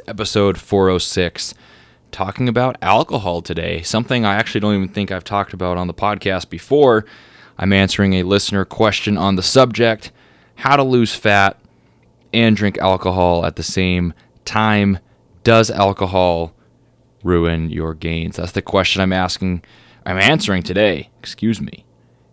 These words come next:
And, uh, if you guys ever have a question you want answered on the podcast,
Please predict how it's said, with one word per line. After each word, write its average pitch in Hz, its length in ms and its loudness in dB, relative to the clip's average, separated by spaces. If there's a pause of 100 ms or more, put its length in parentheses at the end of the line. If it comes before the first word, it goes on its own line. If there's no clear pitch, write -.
And, 82 400 -6
uh, 78 280 -6 (500)
if 85 120 -10
you 127 100 6
guys 123 160 8
ever 110 160 4
have 104 100 4
a 98 60 0
question 98 420 2
you 101 120 4
want 101 140 2
answered 101 280 -2
on 98 60 0
the 95 80 -4
podcast, 87 680 -4